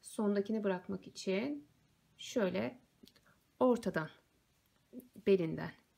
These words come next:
alıyoruz. Bu şekilde. Bir zincir çektim. Tığımın üzerine aldım. Şuradaki boşluğa giriyorum. Bir ikili trabzan yapıyorum. Bir zincir çektim.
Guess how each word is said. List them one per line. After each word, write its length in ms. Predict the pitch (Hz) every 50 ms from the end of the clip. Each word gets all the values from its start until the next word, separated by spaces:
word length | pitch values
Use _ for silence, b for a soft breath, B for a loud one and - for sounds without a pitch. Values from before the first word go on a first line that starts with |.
| _ _ _ _ _ _ _ _ _ _ _ _ _ _ _ _ _ _ _ _ _ _ _ _ _ _ _ _ _
alıyoruz. 640 | - 202 190 - - - - - - - - - _ _ _ _ _ _ _ _ _ _ _ _ _ _ _ -
Bu 80 | 277 247
şekilde. 400 | - - - - - - - - - _ _ B B B B B B B B B B B B B B _ _ _ _ _
Bir 160 | - 277 320 302
zincir 340 | 269 294 302 285 311 311
çektim. 540 | 285 - - 302 285 294 - 311 294 294 294 - - _ _ _ _ _ _ _ _ _ _ _
Tığımın 280 | - - 269 254 226 214
üzerine 360 | 202 196 196 196 190 180 180
aldım. 580 | 180 175 170 170 170 180 190 214 240 277 285 277
Şuradaki 640 | - - - - 277 226 196 185 185 - 190 175
boşluğa 460 | 180 185 185 - - - 202 - -
giriyorum. 680 | - - 196 208 208 240 254 254 240 262 269 262 285 - - b b b b b b b b b b b _ _
Bir 280 | - 254 262 262 - - _ _ _ _ _
ikili 240 | - - - 233 247
trabzan 440 | 247 220 214 190 190 185 180 185 -
yapıyorum. 480 | - - - - - - - - - - _ _ _ - b b b b b b b b b b b _ _
Bir 180 | - 269 311 320
zincir 360 | 285 277 294 277 277 285 285
çektim. 640 | 277 - - 277 277 277 - - 285 294 294 339